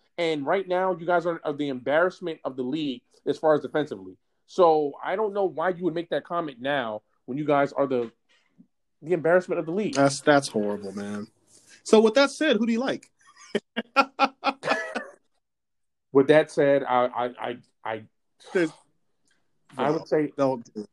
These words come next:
Speaker 1: Okay.
Speaker 2: Don't do
Speaker 1: I
Speaker 2: it.
Speaker 1: would say, yeah.
Speaker 2: Don't
Speaker 1: With
Speaker 2: pick the Giants,
Speaker 1: with
Speaker 2: man.
Speaker 1: No, no, no, no, no, no. With that said,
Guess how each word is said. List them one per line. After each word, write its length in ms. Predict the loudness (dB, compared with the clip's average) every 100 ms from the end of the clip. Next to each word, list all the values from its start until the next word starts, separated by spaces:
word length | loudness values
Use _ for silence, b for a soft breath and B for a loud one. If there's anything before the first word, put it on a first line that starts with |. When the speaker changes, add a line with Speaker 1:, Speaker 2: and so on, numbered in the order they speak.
| _
Speaker 1:
Okay. 160 | -4 2
Speaker 2:
Don't 280 | 2 0 0
do 260 | 4 6
Speaker 1:
I 140 | 8 8
Speaker 2:
it. 40 |
Speaker 1:
would 100 | 6
say, 200 | 4 2
yeah. 200 | 4 2
Speaker 2:
Don't 340 | 2 0 -2 -4
Speaker 1:
With 100 | -4
Speaker 2:
pick 240 | -4 -4
the 100 | -6
Giants, 600 | -4 -2 -2 -4 -6 -4
Speaker 1:
with 140 | -2 -2
Speaker 2:
man. 120 | -6 _ _ _ _ _ _ _ _ _ 4
Speaker 1:
No, 160 | 6
no, 120 | 8 6
no, 100 | 6
no, 140 | 4
no, 180 | 2 -2
no. 160 | -4
With 180 | -8 -4
that 200 | -4 -4
said, 260 | -2 0